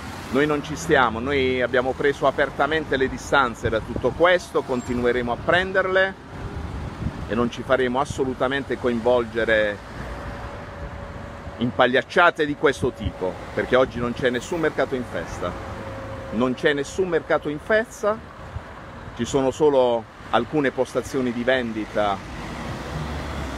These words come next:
in un'area degradata, umiliati, abbandonati a se stessi.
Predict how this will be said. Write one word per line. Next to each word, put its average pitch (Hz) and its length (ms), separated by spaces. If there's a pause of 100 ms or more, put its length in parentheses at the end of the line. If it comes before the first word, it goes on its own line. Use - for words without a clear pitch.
(560)
in 117 100
un'area 131 360
degradata, 180 800 (640)
umiliati, 180 920 (380)
abbandonati 151 680
a 139 60
se 135 160
stessi. 95 560